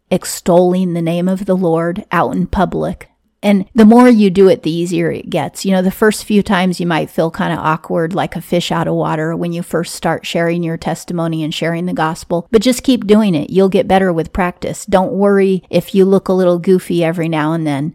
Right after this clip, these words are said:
And don't worry about other people's reaction. The more you practice, the better your delivery will become. And it doesn't matter what other people's reaction is, because that's not our burden. We don't have to make people believe. We only have to freely share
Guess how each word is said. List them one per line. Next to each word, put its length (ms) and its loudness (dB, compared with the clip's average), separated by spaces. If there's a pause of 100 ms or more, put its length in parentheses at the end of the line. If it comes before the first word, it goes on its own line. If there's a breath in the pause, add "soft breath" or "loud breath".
And 160 2
don't 260 2
worry 280 2
about 260 -2
other 260 -2
people's 480 -4
reaction. 760 -4
The 80 2
more 240 6
you 160 4
practice, 640 -2
the 140 -4
better 380 0 (140)
your 240 0
delivery 720 0 (100)
will 240 6
become. 600 0 (200)
And 520 0
it 160 0
doesn't 320 2
matter 300 0
what 200 -2
other 220 -4
people's 440 -6
reaction 580 -6
is, 300 -12 (200)
because 440 -2 (120)
that's 240 0
not 220 0
our 200 -2
burden. 520 -2 (160)
We 140 4
don't 180 2
have 220 -4
to 80 -4
make 360 -4
people 320 -4
believe. 480 -4
We 160 2
only 260 2
have 260 -4
to 80 -4
freely 600 0
share 640 -2